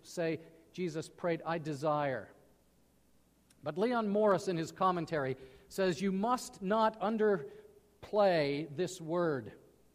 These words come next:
For this is a word not of, "I wish," I desire, if it's possible.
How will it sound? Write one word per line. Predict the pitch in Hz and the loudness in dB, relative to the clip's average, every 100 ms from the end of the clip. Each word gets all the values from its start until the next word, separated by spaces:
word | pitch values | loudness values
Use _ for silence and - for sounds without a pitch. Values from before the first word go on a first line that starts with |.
| _ _ _ _ _ _ _ | _ _ _ _ _ _ _
For | - 196 | 0 2
this | 175 247 247 - - | 4 4 2 -2 -4
is | 202 | 0
a | 185 | 0
word | 160 185 208 220 226 208 - - - _ | 2 4 4 4 2 -2 -6 -16 -20 _
not | 175 247 240 | -4 -2 0
of, | 214 160 - - - | 0 -2 -6 -20 -8
"I | 262 240 | -6 -4
wish," | 190 202 196 - - - - _ _ _ _ _ _ _ _ _ _ _ _ | -2 -2 -2 -10 -18 -20 -20 _ _ _ _ _ _ _ _ _ _ _ _
I | 254 269 | 0 2
desire, | 226 170 185 170 170 180 175 165 | 0 -2 -2 -2 -2 -4 -8 -14
if | 185 | -16
it's | 220 | -16
possible. | - 185 175 - 175 165 | -12 -10 -10 -10 -16 -16